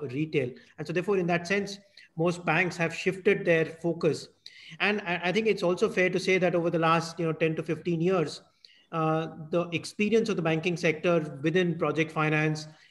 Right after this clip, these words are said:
in, in terms of, uh, lending long, uh, creating those asset liability mismatches, uh, dealing with regulatory, uh, and execution risk, the experience hasn't been very good.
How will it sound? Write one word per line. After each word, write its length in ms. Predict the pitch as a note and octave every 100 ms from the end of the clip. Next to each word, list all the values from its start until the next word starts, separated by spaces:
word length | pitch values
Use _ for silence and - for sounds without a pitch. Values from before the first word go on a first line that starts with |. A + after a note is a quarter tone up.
| -
in, 280 | D#3+ E3+ E3+
in 520 | F3+ F#3+ F#3+ F3+ E3+ F3 - -
terms 340 | E3+ F3 D#3+ F3
of, 360 | D#3+ D#3 D#3 - _ _ _ -
uh, 260 | D3+ D3
lending 580 | D3+ C#3 D#3+ F3 F#3 F#3
long, 480 | C#3+ C#3+ D#3+ E3+ D#3+ - _ _ -
uh, 180 | D3+ D3+
creating 500 | - D#3+ E3 F#3 F3+
those 160 | F3+
asset 320 | D#3 C#3 E3
liability 380 | F3 D#3 D3+ D#3
mismatches, 840 | D3 C#3+ - D3 C#3+ D#3 D3+ - - _ _ -
uh, 160 | D3 C#3+
dealing 460 | C3 F3 F#3 F#3+
with 200 | F3 D3
regulatory, 800 | D3+ D#3+ E3 E3+ E3+ E3+ E3 E3+ _ _ _ D#3
uh, 260 | C#3+ D3 D#3+
and 280 | D#3 D#3
execution 560 | D#3+ D3+ E3+ G3 F3+ F3
risk, 340 | D#3+ E3+ - - D#3+
the 120 | E3
experience 460 | F3+ - G#3 G#3 F#3+
hasn't 320 | F3 E3 F3+
been 240 | E3 D#3+
very 200 | D#3 D#3
good. 240 | D3+ D#3+